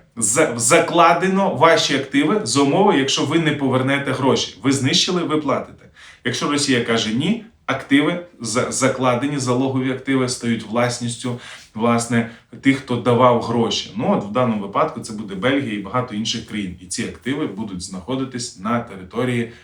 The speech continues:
Бельгії. Тобто Бельгія не втрачає активи, країни, які гроші заклали собі, російські активи забрали, все це знаходиться в Бельгії,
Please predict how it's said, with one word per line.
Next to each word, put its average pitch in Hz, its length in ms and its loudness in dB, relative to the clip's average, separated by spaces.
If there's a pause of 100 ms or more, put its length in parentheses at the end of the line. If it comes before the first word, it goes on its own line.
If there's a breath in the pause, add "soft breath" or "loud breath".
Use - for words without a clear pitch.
(320 loud breath)
Бельгії. 104 520 2
Тобто 95 260 -14
Бельгія 104 360 2
не 104 120 -2
втрачає 98 580 -4
активи, 185 460 0 (220 loud breath)
країни, 120 340 4
які 110 160 -2
гроші 110 320 0
заклали 98 440 -4
собі, 101 420 -6 (160)
російські 107 440 -6
активи 98 400 -10 (140)
забрали, 156 640 2 (260 loud breath)
все 123 200 0
це 110 140 -6
знаходиться 101 560 -8
в 95 80 -12
Бельгії, 123 420 -2